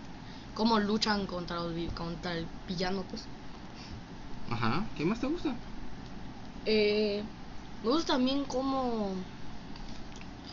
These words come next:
Speaker 1: ah.
Speaker 2: Por ejemplo, ¿qué te parece el, la escena del hermano cuando, cuando fallece?
Speaker 1: Ah, me pareció muy triste, eso sí me pareció muy triste, porque cuando, porque, o sea,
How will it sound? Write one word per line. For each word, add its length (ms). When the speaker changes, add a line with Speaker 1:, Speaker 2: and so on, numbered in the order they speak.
Speaker 1:
ah. 180
Speaker 2:
Por 120
ejemplo, 420
¿qué 80
te 100
parece 680
el, 520
la 100
escena 360
del 140
hermano 440
cuando, 260
cuando 180
fallece? 360
Speaker 1:
Ah, 520
me 60
pareció 260
muy 140
triste, 520
eso 140
sí 80
me 100
pareció 300
muy 80
triste, 260
porque 220
cuando, 640
porque, 180
o 100
sea, 260